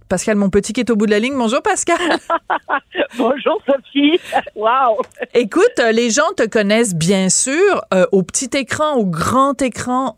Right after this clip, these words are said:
Speaker 1: au théâtre. Mais ce que les gens savent moins et qui vont savoir de plus en plus, c'est que tu es déjà, t'as déjà étudié en art visuel et tu renoues avec cette passion-là ces temps-ci.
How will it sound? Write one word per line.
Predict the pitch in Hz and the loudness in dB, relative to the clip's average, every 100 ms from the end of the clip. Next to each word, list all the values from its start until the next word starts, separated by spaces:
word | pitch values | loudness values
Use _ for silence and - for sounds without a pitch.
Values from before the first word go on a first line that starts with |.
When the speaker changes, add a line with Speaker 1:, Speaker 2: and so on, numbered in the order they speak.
| - | -2
Speaker 1:
au | 285 | -2
théâtre. | 302 254 208 180 233 302 92 - - - - | 0 2 2 2 -2 -4 -8 -10 -16 -16 -6
Mais | - 214 320 | 2 2 2
ce | - | 0
que | 254 | 0
les | 220 214 | 2 0
gens | 202 311 | 0 -2
savent | 392 - 202 196 180 185 | -2 0 2 0 2 4
moins | 196 196 190 247 523 | 6 6 4 0 -4
et | 214 | -6
qui | - 180 | -4 -2
vont | 190 | 0
savoir | 247 190 180 262 330 | 0 0 0 0 0
de | 202 | -2
plus | - 196 | -2 -2
en | 185 170 | 0 0
plus, | 247 381 427 - - - - | 0 0 0 -4 -14 -16 -6
c'est | - - 277 330 370 220 | -2 0 0 2 0 -4
que | - 220 226 240 | 0 2 4 4
tu | 202 - 233 | 0 -2 0
es | 226 | 2
déjà, | 185 208 185 220 226 - | 2 2 2 2 2 -2
t'as | 185 196 | 0 2
déjà | 190 180 190 - | 4 2 0 0
étudié | 302 - 226 190 226 254 | -2 0 -2 0 -2 -2
en | 185 180 | -2 0
art | 180 202 | 0 0
visuel | 202 175 156 170 269 392 - - - | 0 -2 0 0 0 -2 -6 -10 -4
et | 240 | -2
tu | - | 0
renoues | 294 220 202 294 294 403 605 | 0 -2 0 0 0 0 2
avec | 254 190 185 | 2 0 0
cette | 202 180 | -2 -2
passion-là | 196 185 - 190 185 214 | 0 0 -2 0 0 0
ces | - | 0
temps-ci. | 180 175 165 - 185 | -2 -4 -2 -2 -2